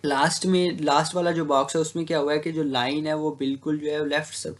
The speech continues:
लेफ्ट साइड की आ गई है बॉक्स से। तो इसमें क्या हुआ, आपको पता चला कि लाइन जो है वो लेफ्ट को मूव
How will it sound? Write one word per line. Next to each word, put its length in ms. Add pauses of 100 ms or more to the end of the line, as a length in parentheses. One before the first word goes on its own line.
लेफ्ट 240
साइड 280
की 100
आ 120
गई 160
है 80
बॉक्स 300
से। 60
तो 120
इसमें 280
क्या 160
हुआ, 220
आपको 200
पता 200
चला 260
कि 160
लाइन 380
जो 120
है 60
वो 120
लेफ्ट 420
को 120
मूव 240